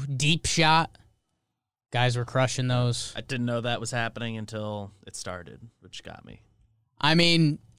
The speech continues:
Speaker 2: I
Speaker 1: cir-
Speaker 2: don't know if anyone did.
Speaker 1: circling up until the actual All-Star game, I mean, the fact, if we ever get a Lillard Curry shoot-off,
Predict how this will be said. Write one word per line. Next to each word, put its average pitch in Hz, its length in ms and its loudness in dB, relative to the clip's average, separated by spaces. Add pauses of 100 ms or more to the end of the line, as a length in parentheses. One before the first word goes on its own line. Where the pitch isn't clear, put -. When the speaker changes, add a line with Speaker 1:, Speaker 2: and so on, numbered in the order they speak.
(100)
Speaker 2:
I 156 80 -6
Speaker 1:
cir- 151 180 4
Speaker 2:
don't 147 80 10
know 135 140 6
if 127 100 -4
anyone 110 400 -4
did. 90 260 -16
Speaker 1:
circling 175 560 6
up 160 200 6
until 139 640 4
the 123 200 0
actual 127 360 0
All-Star 120 440 -2
game, 120 560 0 (320)
I 123 80 -6
mean, 117 240 -2
the 123 80 -6
fact, 117 380 -2 (680)
if 123 80 -4
we 185 160 6
ever 170 160 6
get 151 160 6
a 127 40 2
Lillard 127 440 0
Curry 135 540 2 (180)
shoot-off, 147 800 0